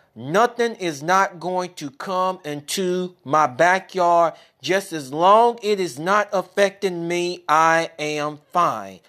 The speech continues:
Or it could be a lot of American people look at the news or whatever of something going on or some major crisis has happened.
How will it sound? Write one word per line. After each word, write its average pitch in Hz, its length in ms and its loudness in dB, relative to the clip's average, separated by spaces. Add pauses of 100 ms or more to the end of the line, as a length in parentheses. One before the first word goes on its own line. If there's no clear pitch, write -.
(320)
Or 185 360 6
it 196 220 -2
could 180 420 -4
be 156 320 -8 (520)
a 151 120 8
lot 208 460 6
of 175 400 2
American 165 640 -4
people 156 560 -6 (400)
look 185 480 2
at 208 240 0
the 180 300 -8
news 156 1040 -4 (100)
or 156 160 6
whatever 156 600 2
of 143 320 2
something 233 580 0
going 208 460 2
on 175 340 4
or 147 240 0
some 226 420 -2
major 220 440 0
crisis 185 640 2
has 165 220 -4
happened. 185 520 -2